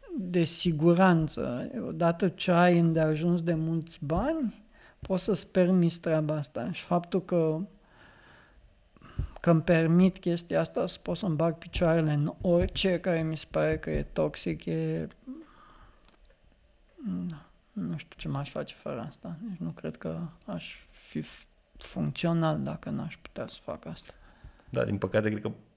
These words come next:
Speaker 2: majoritatea oamenilor n-au, poate n-au ajuns în punctul ăla, nu?
Speaker 1: Da, da. Deci, de asta zic că am norocul ăsta fabulos, să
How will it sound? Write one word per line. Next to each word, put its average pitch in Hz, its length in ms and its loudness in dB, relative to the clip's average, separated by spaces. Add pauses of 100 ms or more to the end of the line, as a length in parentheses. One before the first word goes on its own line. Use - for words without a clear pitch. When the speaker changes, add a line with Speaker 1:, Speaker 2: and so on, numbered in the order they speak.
(120)
Speaker 2:
majoritatea 104 680 4
oamenilor 110 280 6
n-au, 110 340 6
poate 113 240 2
n-au 113 200 6
ajuns 107 220 6
în 110 100 2
punctul 104 320 0
ăla, 87 140 2
nu? 104 180 0
Speaker 1:
Da, 226 200 4 (120)
da. 156 120 -4 (840)
Deci, 180 520 -2
de 165 160 0
asta 175 300 6
zic 170 220 2
că 160 340 0 (220)
am 165 200 4
norocul 165 540 4
ăsta 156 540 -2 (400)
fabulos, 151 880 -2
să 160 360 -2